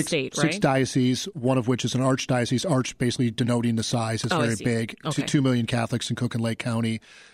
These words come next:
Speaker 2: And, uh, I mean, one of the things, though, that, that the A G, again, the report was very thorough. I mean, the most thorough thing I've ever seen, but it, but they acknowledged it does have some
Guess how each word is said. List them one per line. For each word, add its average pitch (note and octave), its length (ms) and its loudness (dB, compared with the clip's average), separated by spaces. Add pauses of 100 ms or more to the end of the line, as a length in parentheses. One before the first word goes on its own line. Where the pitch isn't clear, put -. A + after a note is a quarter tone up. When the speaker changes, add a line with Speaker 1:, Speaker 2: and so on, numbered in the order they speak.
(160)
Speaker 2:
And, A#2 360 0
uh, A#2 260 0 (140)
I E3 40 2
mean, C3+ 260 0
one D3 120 2
of D#3+ 60 2
the C3 80 2
things, E3 280 2
though, A#2+ 240 2
that, A#2+ 360 -4
that A#2+ 200 -2 (500)
the C#3 120 4
A C#3 80 4
G, C#3 180 2
again, C3 440 0
the C3 80 2
report C3 340 2
was C3 160 2
very C3+ 300 2
thorough. A#2+ 440 -2
I D3+ 80 0
mean, C3 100 4
the C3+ 60 2
most C3+ 160 2
thorough C#3 200 2
thing B2+ 180 0
I've C#3 200 0
ever A#2+ 120 2
seen, B2 560 0
but C3 140 2
it, B2 200 -4
but - 200 -2
they C3 100 4
acknowledged C3+ 580 0
it B2+ 120 0 (180)
does B2+ 300 0
have B2 180 0
some A#2 260 0